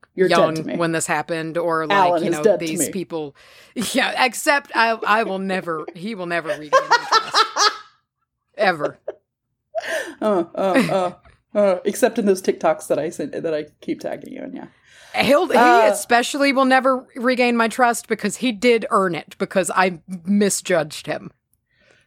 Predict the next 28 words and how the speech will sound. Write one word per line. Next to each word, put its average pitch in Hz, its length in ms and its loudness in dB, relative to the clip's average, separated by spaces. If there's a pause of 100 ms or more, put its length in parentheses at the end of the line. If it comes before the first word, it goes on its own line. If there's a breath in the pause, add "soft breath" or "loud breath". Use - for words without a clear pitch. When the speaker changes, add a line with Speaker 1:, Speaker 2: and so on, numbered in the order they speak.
(120)
Speaker 1:
Dude, 254 240 -2
how, 302 480 0 (800)
how 320 360 4
did 381 180 4
he, 254 600 2 (1300)
um, 202 540 2
represent 220 580 0
himself 190 320 0
so - 320 -2
falsely? - 680 -4 (640 soft breath)
Speaker 2:
I 180 100 -2
don't 160 140 -4
know. 139 180 -8 (460)
Speaker 1:
I 247 60 -10
don't 269 180 -4 (100)
know, 196 60 -6
man. 185 260 -8
Speaker 2:
I 202 140 0
don't 170 600 -2
know. 135 380 -4
Speaker 1:
He 269 80 4
does 339 340 4
look 254 140 2
good 226 140 2
in 202 60 -2
that 170 140 0
duster, 165 400 -4
though. - 360 -20